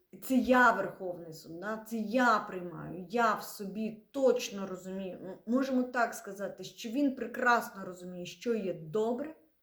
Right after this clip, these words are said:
що є погане. Тобто зовні він пляше по дурачку,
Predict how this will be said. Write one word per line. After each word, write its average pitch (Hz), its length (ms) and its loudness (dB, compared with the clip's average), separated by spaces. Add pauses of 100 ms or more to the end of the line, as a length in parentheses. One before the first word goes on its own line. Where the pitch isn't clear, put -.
(160)
що - 280 0
є 226 140 6
погане. 196 580 -10 (2000)
Тобто 262 340 4
зовні 226 760 4 (220)
він 254 280 4
пляше 196 560 4 (100)
по 233 100 4
дурачку, 214 840 0